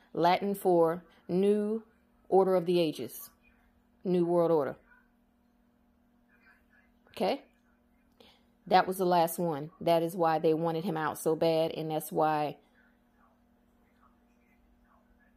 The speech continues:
a lot of shit happened. Okay.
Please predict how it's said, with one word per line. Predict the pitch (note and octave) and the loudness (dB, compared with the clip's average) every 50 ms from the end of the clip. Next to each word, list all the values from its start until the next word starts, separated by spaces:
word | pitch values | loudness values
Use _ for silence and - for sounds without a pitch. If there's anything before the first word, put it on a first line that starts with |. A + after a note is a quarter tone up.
| _ _ - | _ _ 2
a | E3+ F3+ | 4 6
lot | F#3 F3 E3+ E3 | 6 6 6 4
of | E3+ | 2
shit | - F3+ - D#3+ | -4 -8 -8 -6
happened. | D#3+ - - - - - C3 - _ _ _ _ _ _ - - - _ _ _ _ _ _ _ _ _ _ _ _ _ _ _ _ _ _ _ _ - _ _ _ _ _ _ _ _ _ _ _ _ _ _ _ _ _ _ _ _ _ _ _ _ _ _ _ _ _ _ _ _ _ _ _ _ _ _ _ _ _ _ _ _ _ _ _ _ _ _ _ _ _ _ - | -6 -8 -8 -10 -12 -18 -20 -20 _ _ _ _ _ _ -20 -20 -20 _ _ _ _ _ _ _ _ _ _ _ _ _ _ _ _ _ _ _ _ -20 _ _ _ _ _ _ _ _ _ _ _ _ _ _ _ _ _ _ _ _ _ _ _ _ _ _ _ _ _ _ _ _ _ _ _ _ _ _ _ _ _ _ _ _ _ _ _ _ _ _ _ _ _ _ -12
Okay. | - A3 F3+ D#3 D3 D3 D#3+ | -8 -8 -6 -6 -8 -10 -12